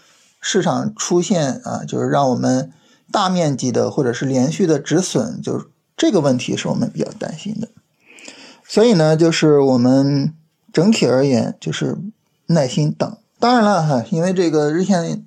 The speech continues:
短线下跌已经展开了，就是各个大盘指数都展开了啊。呃，国证两千今天也跌下来了。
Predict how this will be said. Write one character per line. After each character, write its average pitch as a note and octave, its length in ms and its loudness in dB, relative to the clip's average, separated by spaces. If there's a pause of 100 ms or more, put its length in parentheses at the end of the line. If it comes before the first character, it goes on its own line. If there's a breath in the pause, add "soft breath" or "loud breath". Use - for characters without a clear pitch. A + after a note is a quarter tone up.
(100)
短 C#3 160 -2
线 E3 160 -2
下 D#3+ 160 0
跌 C#3+ 180 0
已 A#2+ 60 -4
经 B2+ 140 -6
展 A#2+ 180 -6
开 A#2+ 160 -8
了， A2+ 240 -8
就 C#3 100 -6
是 B2+ 140 -4
各 G3+ 220 0
个 D3 160 2
大 C#3+ 160 -2
盘 C3+ 160 -4
指 A#2+ 100 -6
数 C3+ 120 -2
都 A#2+ 120 -2
展 A#2 160 -6
开 A#2 100 -8
了 B2+ 140 -4
啊。 - 260 -10 (480 loud breath)
呃， C3 360 -2
国 D#3+ 180 0
证 F3+ 80 0
两 C3 160 0
千 D#3+ 200 -2
今 D#3+ 120 0
天 D3 160 0
也 A#2 80 0
跌 C#3 180 -4
下 D3 120 -2
来 D#2+ 120 -4
了。 - 200 -6